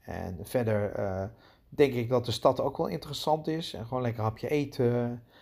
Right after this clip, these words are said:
eh, lekker biertje drinken. Ehm, en dan na vier dagen, eh, wil ik met of de bus of de trein, denk ik, weet ik nog niet, naar Krakau. En vanzelfsprekend hoort daar een, eh,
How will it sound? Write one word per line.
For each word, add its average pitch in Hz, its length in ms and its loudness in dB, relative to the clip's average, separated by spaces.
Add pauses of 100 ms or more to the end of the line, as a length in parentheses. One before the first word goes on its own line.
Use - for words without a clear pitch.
(200)
eh, - 140 -10 (140)
lekker 110 200 -6
biertje 135 260 0
drinken. 117 720 2 (500)
Ehm, 107 640 2 (140)
en 123 140 -2
dan 135 140 4
na 131 180 6
vier 151 320 0
dagen, 120 720 4
eh, 110 640 0
wil 120 160 -2
ik 110 300 -4
met 113 400 -6
of 156 200 0
de 113 100 -4
bus 117 500 0 (800)
of 120 200 0
de 95 180 -10
trein, 120 500 2
denk 101 240 -2
ik, 92 300 -10 (200)
weet 117 220 0
ik 120 80 -6
nog 104 160 -4
niet, 98 220 -4
naar 95 300 0
Krakau. 170 580 6 (1160)
En 120 400 4 (320)
vanzelfsprekend 123 1300 4
hoort 113 300 0
daar 110 260 2
een, 101 160 -4
eh, 95 240 -2